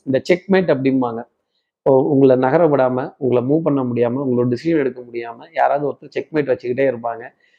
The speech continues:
எங்கிட்டு தப்பிக்கலாம், எங்கிட்டு குனியலாம், எங்கிட்டு நிம்மறலாம், எங்கிட்டு ஒதுங்கலாங்கிறத பார்க்கறதுக்குள்ளவே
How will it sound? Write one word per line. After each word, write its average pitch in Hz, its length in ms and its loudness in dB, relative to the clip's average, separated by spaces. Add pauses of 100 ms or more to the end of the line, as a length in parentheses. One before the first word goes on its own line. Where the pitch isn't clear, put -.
(180)
எங்கிட்டு 180 300 6
தப்பிக்கலாம், 135 500 2
எங்கிட்டு 147 320 2
குனியலாம், 131 480 0
எங்கிட்டு 139 280 -2
நிம்மறலாம், 127 520 -2
எங்கிட்டு 143 320 -2
ஒதுங்கலாங்கிறத 143 720 -2
பார்க்கறதுக்குள்ளவே 135 680 0